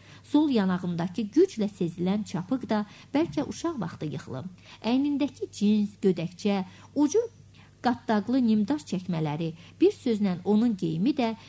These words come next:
hələ bir desək motosikl sürməyi də xoşuna gəldi. Avdi ancaq velosiped sürə bilirdi. Qadın ev yiyəsini xəbər alanda Avdi nədənsə karxıb qaldı. Gah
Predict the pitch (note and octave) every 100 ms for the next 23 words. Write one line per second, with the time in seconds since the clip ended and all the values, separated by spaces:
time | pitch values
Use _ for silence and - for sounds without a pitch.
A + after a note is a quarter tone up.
0 | - - G#4+ C4 C#4 A3+ G#3+ - A#3 G#3
1 | G3 G#3 G3+ E4 - - - E3 D3 F#3+
2 | F4+ C4+ A#3+ F#3 F3+ C#3 C#3+ - - -
3 | A#2 - - - A#3+ D#4 B3 - G#3+ A#3+
4 | A3+ G3+ G3+ G3+ A3+ A3 D4+ - C#3 -
5 | - B2 - - - - - - C4 C#4+
6 | A#4 - B3+ G3+ F3 F3 - F3 F3+ D#3
7 | D#3 C3 A#2+ A2+ F#3+ C#4+ - - - D#4+
8 | - B3+ F3+ D3+ A#3 - A#3+ - - -
9 | B3 - - F#3 - - - - - F4+